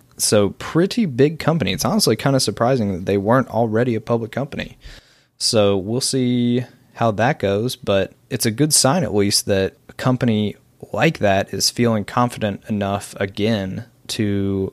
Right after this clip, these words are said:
come out on the market to sell their shares.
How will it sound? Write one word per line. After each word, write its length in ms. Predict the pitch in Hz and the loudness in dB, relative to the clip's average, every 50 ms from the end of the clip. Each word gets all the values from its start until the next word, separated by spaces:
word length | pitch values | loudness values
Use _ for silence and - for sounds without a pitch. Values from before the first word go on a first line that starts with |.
| - - | -8 -12
come 240 | - - 123 113 117 | -4 0 2 2 4
out 220 | 113 123 113 - | 4 2 2 2
on 140 | 101 104 101 | 0 -2 -2
the 80 | 98 92 | -2 0
market 520 | 98 113 135 - - 98 95 - _ - | 0 0 0 0 0 -4 -4 -4 _ -12
to 360 | - - 113 101 95 95 92 92 | -8 -6 -4 -4 -4 -4 -4 -4
sell 640 | - - - - 104 104 104 101 98 98 95 - _ _ _ _ _ _ _ - | -4 -4 0 0 2 2 4 4 2 0 -2 -4 _ _ _ _ _ _ _ -8
their 220 | 107 104 98 92 95 | -2 0 0 0 0
shares. 640 | - - 101 104 101 92 - - - - - - | -2 0 2 2 2 2 0 -4 -6 -6 -8 -8